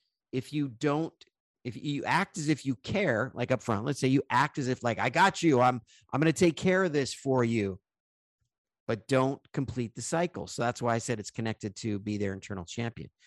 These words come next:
But you need to have that in your mind. Think about it. If you never call them and you never do anything, that's bad. If you call them and tell them how great it is to be a part of your world, part of your insurance community, and then you say,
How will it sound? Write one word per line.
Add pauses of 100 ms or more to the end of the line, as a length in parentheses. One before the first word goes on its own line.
(200)
But
you
need
to
have
that
in
your
mind.
Think
about
it.
If
you
never
call
them (520)
and
you
never
do
anything,
that's
bad. (840)
If
you
call
them
and
tell
them
how
great
it
is
to
be
a
part
of
your (300)
world,
part
of
your (260)
insurance
community, (440)
and
then
you (400)
say,